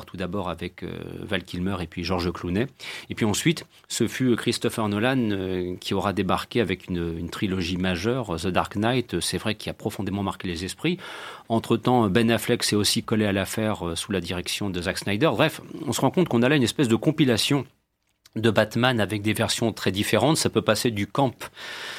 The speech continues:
euh, ça c'était, euh, à l'état d'esprit des années soixante de la série télévisée, quelque chose de très parodique,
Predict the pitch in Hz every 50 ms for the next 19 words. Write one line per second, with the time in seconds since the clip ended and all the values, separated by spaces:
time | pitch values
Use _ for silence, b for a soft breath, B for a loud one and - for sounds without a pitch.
0 | B B B 92 95 - 95 92 - 95 92 92 - 101 98 98 90 87 85 87
1 | 87 92 101 101 - 117 107 104 107 - - - - 127 110 98 90 98 101 98
2 | - - 101 - 117 113 101 90 90 - - 113 113 110 - 98 101 95 90 98
3 | 95 98 110 107 104 - - 78 - - - - 110 101 85 90 85 - - 113
4 | - - 92 87 107 107 107 127 123 123 -